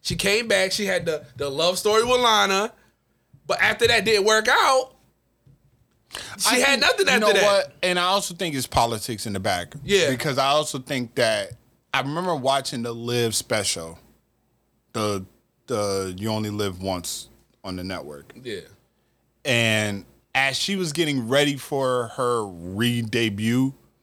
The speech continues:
Speaker 2: I hear Heyman in the background, and Heyman's hyping her up.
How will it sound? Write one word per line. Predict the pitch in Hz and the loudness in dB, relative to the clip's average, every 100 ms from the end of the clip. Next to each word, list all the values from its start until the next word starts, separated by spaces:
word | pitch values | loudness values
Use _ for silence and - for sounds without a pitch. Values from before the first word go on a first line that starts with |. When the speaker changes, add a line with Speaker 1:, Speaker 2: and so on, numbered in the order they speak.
| _ _ _ _ _ _ - | _ _ _ _ _ _ -2
Speaker 2:
I | 143 | -2
hear | 143 - 170 165 143 | -2 -4 -2 -2 -2
Heyman | 147 156 143 123 | -4 -6 -6 -8
in | 110 | -10
the | 92 | -6
background, | 110 110 107 85 - - - _ _ _ _ _ _ _ | -2 -2 -4 -12 -14 -16 -20 _ _ _ _ _ _ _
and | 98 | -6
Heyman's | 107 139 147 123 - | 0 2 2 -2 -4
hyping | 139 127 131 110 | -6 -6 -8 -10
her | 98 95 | -4 -2
up. | 90 - - | -2 -6 -20